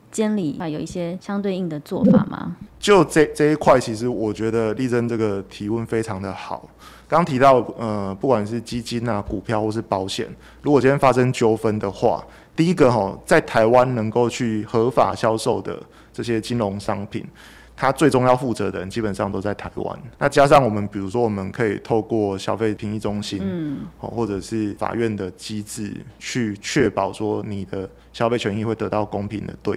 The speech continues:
Speaker 2: 待。但N F T基本上是没有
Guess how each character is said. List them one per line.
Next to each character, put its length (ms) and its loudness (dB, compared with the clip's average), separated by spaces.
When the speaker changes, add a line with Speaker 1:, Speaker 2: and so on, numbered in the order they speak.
Speaker 2:
待。 180 -4
但 140 8
N 180 6
F 100 0
T 160 -2
基 220 -6
本 220 2
上 200 0
是 140 -4
没 280 0
有 300 -2